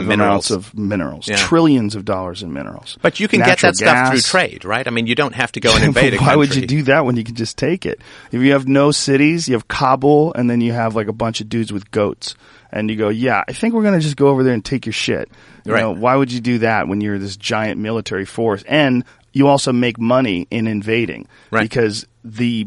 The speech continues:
Speaker 2: people that are contractors, they
Speaker 1: Right.
Speaker 2: get government funds
Speaker 1: Right.
Speaker 2: to go over there and spend money on tanks and planes, and it's a huge business.
Speaker 1: Yeah.
Speaker 2: The business of the military-industrial complex cannot be denied. I mean,
Speaker 1: But
Speaker 2: it is
Speaker 1: have
Speaker 2: a
Speaker 1: they, have they
Speaker 2: massive
Speaker 1: made
Speaker 2: business.
Speaker 1: money?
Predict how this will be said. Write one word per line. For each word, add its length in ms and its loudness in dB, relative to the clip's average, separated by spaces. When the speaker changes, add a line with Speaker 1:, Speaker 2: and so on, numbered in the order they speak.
Speaker 2:
people 320 -2
that 120 -2
are 60 -2
contractors, 880 -2
they 120 -6
Speaker 1:
Right. 120 2
Speaker 2:
get 240 -2
government 480 -2
funds 640 0
Speaker 1:
Right. 160 0
Speaker 2:
to 80 -8
go 300 4
over 200 2
there 380 -2
and 220 -6
spend 340 -2
money 240 0
on 160 -2
tanks 560 -6
and 100 -12
planes, 600 -6
and 220 -6
it's 160 -8
a 20 -4
huge 380 -2
business. 500 0
Speaker 1:
Yeah. 220 -4
Speaker 2:
The 80 -2
business 460 2
of 80 -4
the 80 0
military-industrial 840 -2
complex 440 -6
cannot 340 -6
be 120 -6
denied. 540 -8
I 40 -20
mean, 40 -20
Speaker 1:
But 160 2
Speaker 2:
it 60 4
is 80 2
Speaker 1:
have 100 2
Speaker 2:
a 40 0
Speaker 1:
they, 160 2
have 260 2
they 100 4
Speaker 2:
massive 40 2
Speaker 1:
made 200 2
Speaker 2:
business. 80 4
Speaker 1:
money? 320 0